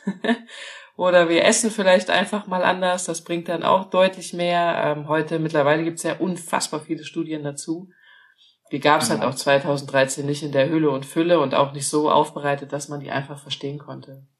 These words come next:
Speaker 1: Ja,
Speaker 2: Ja.
Speaker 1: genau.
Speaker 2: Hast du da viel Gegenwind bekommen von Freunden, Bekannten und Familie? Oder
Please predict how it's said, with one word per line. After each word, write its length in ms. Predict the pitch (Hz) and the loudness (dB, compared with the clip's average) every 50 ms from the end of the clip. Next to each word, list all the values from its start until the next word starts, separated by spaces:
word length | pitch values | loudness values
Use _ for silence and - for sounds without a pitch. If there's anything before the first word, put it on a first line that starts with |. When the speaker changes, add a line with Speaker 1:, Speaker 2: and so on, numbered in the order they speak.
| _ _ | _ _
Speaker 1:
Ja, 300 | - 147 147 143 - - _ _ _ - | -12 -10 -10 -10 -10 -14 _ _ _ -4
Speaker 2:
Ja. 80 | - | -4
Speaker 1:
genau. 540 | - 147 147 139 139 139 143 143 143 143 _ _ _ _ _ _ _ _ - _ _ _ _ _ _ _ _ _ _ _ _ _ _ _ | -2 0 2 2 2 2 0 -2 -6 -12 _ _ _ _ _ _ _ _ -20 _ _ _ _ _ _ _ _ _ _ _ _ _ _ _
Speaker 2:
Hast 140 | - - 131 | -8 -4 -2
du 40 | |
da 160 | 123 120 117 113 | 0 0 -2 -2
viel 400 | - - 135 127 120 113 113 110 | -2 0 2 4 4 4 2 2
Gegenwind 500 | - 127 120 117 123 - 113 110 - - | 4 4 4 4 2 0 -2 -4 -4 -6
bekommen 460 | 131 127 - 123 113 110 110 110 110 | -8 -6 -4 -2 -2 0 0 -2 -4
von 420 | - - 117 113 110 110 113 113 | -4 -4 -4 -2 -2 -2 -2 -4
Freunden, 540 | 113 - - - 113 113 127 127 131 120 113 | -6 -8 -8 -6 -6 -6 -2 -2 -2 -2 -2
Bekannten 560 | 113 123 - - 120 120 117 117 117 117 117 | -4 -6 -8 -8 -8 -6 -4 -4 -4 -4 -4
und 140 | 117 120 117 | -4 -6 -8
Familie? 560 | - - 120 117 117 120 123 127 147 170 175 - | -6 -6 -6 -4 -4 -2 -2 -2 0 -2 -2 -2
Oder 440 | 127 113 113 113 113 110 - - | -2 -2 -2 -2 -2 -4 -8 -14